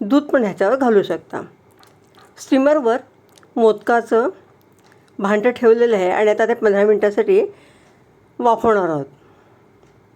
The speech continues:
हे बघा, झाकण काढले, किती सुंदर झालेत. मस्त, मस्त लुसलुशीत आणि रसरशीत असे झालेले आहेत.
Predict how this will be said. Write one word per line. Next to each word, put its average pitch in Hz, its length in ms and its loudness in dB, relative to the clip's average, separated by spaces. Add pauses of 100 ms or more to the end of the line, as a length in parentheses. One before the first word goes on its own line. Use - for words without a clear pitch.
(920)
हे 196 80 2
बघा, 170 280 0
झाकण 180 320 -4
काढले, 185 280 -2
किती 214 200 -4
सुंदर 214 360 2
झालेत. 196 260 2 (2000)
मस्त, 208 320 0
मस्त 202 280 2 (1500)
लुसलुशीत 226 640 0
आणि 196 220 4
रसरशीत 208 540 2
असे 190 260 -2
झालेले 165 340 -2
आहेत. 160 120 -8